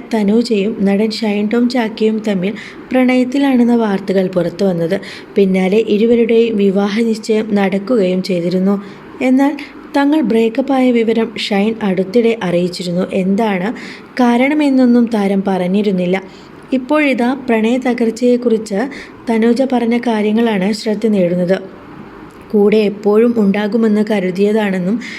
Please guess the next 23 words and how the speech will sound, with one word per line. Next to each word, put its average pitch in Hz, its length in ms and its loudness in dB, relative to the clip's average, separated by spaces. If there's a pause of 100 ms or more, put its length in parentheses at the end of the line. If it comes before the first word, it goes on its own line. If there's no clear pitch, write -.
(160)
ഫ്രെയിം 254 400 2
ചെയ്ത് 262 320 0
ഫോട്ടോയൊക്കെ 233 680 0 (100)
എറിഞ്ഞുടച്ചെന്നും 208 840 0 (180)
തനൂജ 233 320 2 (100)
പറയുന്നു. 180 380 0 (560)
"ഉമ്മ 190 240 2
എന്നോട് 208 340 2 (120)
പറഞ്ഞതാണ് 196 600 0 (380)
അത് 208 160 0
ചെയ്യരുത്, 214 580 2 (160)
ഇട്ടിട്ട് 202 400 0
പോകുമെന്ന്. 196 600 0 (340)
ഞാൻ 302 140 0 (140)
കേട്ടില്ല, 202 500 2 (400)
അതുപോലെ 320 500 2
സംഭവിച്ചു. 196 640 0 (320)
ഇനി 208 220 4 (300)
ആരും 196 420 0
വേണ്ട, 185 320 0 (420)
നമ്മൾ 294 340 2 (120)
മാത്രം 196 560 2
മതി. 196 280 0